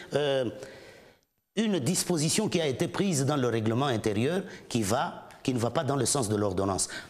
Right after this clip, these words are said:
En fin de compte, si on devrait être logique, je crois que le président de la République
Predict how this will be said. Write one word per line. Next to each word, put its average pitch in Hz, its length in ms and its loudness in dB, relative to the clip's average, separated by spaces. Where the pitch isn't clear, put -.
En 175 240 0
fin 220 220 2
de 127 120 2
compte, - 560 -4
si 185 240 0
on 127 100 2
devrait 117 360 2
être 110 200 0
logique, 117 400 0
je 135 140 2
crois 214 320 0
que 185 340 0
le 156 580 2
président 156 480 0
de 117 100 -2
la 104 120 2
République 82 600 -4